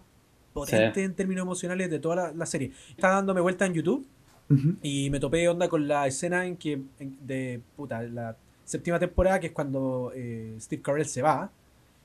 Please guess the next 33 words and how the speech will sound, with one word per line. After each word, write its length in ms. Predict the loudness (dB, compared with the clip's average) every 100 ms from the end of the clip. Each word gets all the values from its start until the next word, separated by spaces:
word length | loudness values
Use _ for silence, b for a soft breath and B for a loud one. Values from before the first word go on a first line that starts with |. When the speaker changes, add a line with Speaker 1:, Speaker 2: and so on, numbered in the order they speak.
| -2
Speaker 3:
Eso 200 | 4 6
Speaker 1:
Y, 20 |
Speaker 3:
te 60 |
iba 60 | 6
a 20 |
decir, 160 | 6 2
Speaker 1:
y, 60 | 2
Speaker 3:
sí. 300 | 0 0 -2
Speaker 1:
y, 40 |
y 40 | 2
muchos 320 | 4 4 4
coincidimos 560 | 2 2 0 2 2
en 80 | 2
que 120 | -2
es 120 | -4 -2
el 80 |
momento 300 | -2 -2 -4
en 60 | -6
que 80 | -4
la 80 | -4
serie 240 | -2 -4
ya 120 | -2
muere, 300 | 0 0 0
porque 340 | -4 -10 -8 -8
la 220 | -6 -8
octava 320 | -8 2 6
Speaker 2:
Sí. 60 | 6
Speaker 1:
y 40 |
la 100 | 6
novena 300 | -2 -4 -4
en 80 | -4
verdad 240 | -4 -4
son 420 | -6 -8 -8 -10